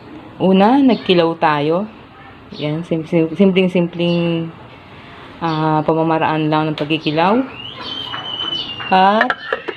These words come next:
ito, ah, itotorta natin. Ang ginawa natin dyan, nilagyan lamang po natin yan ng crispy fry. At tinaluan natin ng konting harina para hindi masyadong maalat,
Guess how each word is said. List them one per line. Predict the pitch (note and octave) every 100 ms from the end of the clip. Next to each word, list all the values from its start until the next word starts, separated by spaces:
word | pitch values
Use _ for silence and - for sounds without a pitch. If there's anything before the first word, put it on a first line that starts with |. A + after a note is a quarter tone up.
| - - - - -
ito, | E3+ E3+ F3 F#3+ A#3+ - - - - - - - - - -
ah, | E3 D#3+
itotorta | D#3+ E3 D#3 E3 E3 E3+
natin. | D#3+ D#3 E3 F3 A3
Ang | G3 F#3
ginawa | F#3 F3+ F3+
natin | F3+ F3 F3+ F3+
dyan, | F#3 F#3+ G#3+
nilagyan | G3 F3 E3 E3
lamang | E3 E3 E3 E3
po | D#3+
natin | D#3+ D3+ E3+ E3+
yan | F3
ng | F3 E3 E3 D#3+
crispy | F#3+ A#3 C4+ C4+
fry. | A#3 G#3+ G#3 G#3 G#3 - - -
At | F3+ F#3 F#3+
tinaluan | F#3 F3+ F3 F3
natin | E3+ F3+ F3
ng | F3
konting | F3 F3 F3+ F3+
harina | F3+ G#3 G#3+ G#3
para | G3 E3 E3 E3 E3
hindi | E3 D#3+
masyadong | E3 F3 E3 E3 E3 E3
maalat, | - F#3+ A3 F#3+